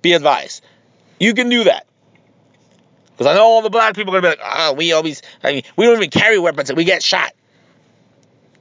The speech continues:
Okay, we know, we know that, okay? Yes, Black Lives Matter, we, we get that, okay? This is America, that happens, we're trying to fix it, I get that. But this is about gun control as a whole. Yes,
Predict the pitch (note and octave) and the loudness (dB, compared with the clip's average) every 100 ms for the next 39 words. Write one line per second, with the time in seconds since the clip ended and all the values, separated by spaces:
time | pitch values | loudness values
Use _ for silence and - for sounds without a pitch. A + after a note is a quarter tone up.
0 | _ _ _ _ _ - A#3+ A3+ D#3 B2 | _ _ _ _ _ 0 2 2 0 -2
1 | A3+ A#3 G3+ D3+ A#3+ B3+ A3 D3 G2+ - | -2 2 2 2 -4 2 2 2 -2 -2
2 | - F#3+ F#3 _ F#3+ G#3 G3 - F#3 F3+ | 2 2 0 _ 0 2 0 -2 -2 2
3 | F3+ D#3+ E3 D#3+ D#3+ D3 D3+ F3 D#3+ F#3+ | 0 0 -2 2 2 2 -2 -6 -6 -6
4 | D#3 D3 - - C3 C3+ F3+ E3+ _ _ | 0 -2 -2 -8 -6 0 0 0 _ _
5 | _ _ _ _ _ C#3+ F3 F#3 G3+ G3 | _ _ _ _ _ -4 -2 0 -2 2
6 | F#3 F3 F3 D#3+ D#3 _ _ - C#3+ C#3 | 2 2 2 0 0 _ _ -4 -2 -2
7 | D#3 D3+ D#3 C#3 B2 - - C#3 D3+ E3 | -2 -2 -2 -4 -6 -20 -2 0 2 0
8 | C#3+ C#3 C#3+ A#2+ C3+ A#2+ - _ _ - | 0 -4 -6 -6 -2 -4 -4 _ _ -4
9 | D3 C3+ B2 - F#2+ _ _ _ _ C#3+ | -2 0 -4 -4 -10 _ _ _ _ 2
10 | G3 F#3+ G3+ F#3+ E3+ E3+ D3+ _ _ - | 2 0 -2 0 4 4 2 _ _ 0
11 | E3 D3+ D3+ - C#3+ C3 A#2 _ - A2+ | 2 0 -8 0 2 2 0 _ -4 -4
12 | G#2 - G3+ F#3+ F#3 _ _ - F3 F3+ | -2 2 4 4 0 _ _ 0 2 2
13 | D#3+ - | 0 -10